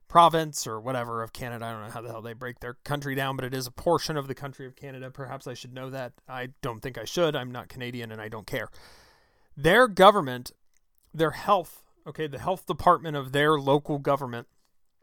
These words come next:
put out a tweet earlier today. They turned the replies off, of course, because, uh, of course, if you're gonna lie, you don't want people to, you don't want people to, uh,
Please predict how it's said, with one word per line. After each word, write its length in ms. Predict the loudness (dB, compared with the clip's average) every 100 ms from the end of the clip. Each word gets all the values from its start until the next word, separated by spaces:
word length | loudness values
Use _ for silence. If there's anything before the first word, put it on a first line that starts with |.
| -20 -20 _ _
put 160 | -4
out 160 | -2 -2
a 60 | -4
tweet 320 | -8 -8 -8
earlier 320 | -8 -6 -8
today. 320 | -6 -6 -6
They 100 | -8
turned 220 | -6 -6 -4
the 60 |
replies 420 | -6 2 2 2
off, 260 | 2 2 0
of 140 | -12
course, 280 | -14 -14 -14
because, 360 | -18 -16 -16 -18 _ _ _ _ _ _ _ _ _ _ _
uh, 100 | -20
of 200 | -20 -20
course, 340 | -12 -10 -10 -16
if 100 | -12
you're 120 | -10
gonna 120 | -6 -4
lie, 400 | -2 -4 -4 -8
you 180 | -10
don't 160 | -10 -12
want 140 | -14
people 240 | -14 -14 -14
to, 120 | -16 _ _ _ _ _ _ _ _ _
you 100 | -16
don't 120 | -14 -12
want 160 | -14
people 240 | -16 -16 -16
to, 340 | -16 -16 -14
uh, 200 | -14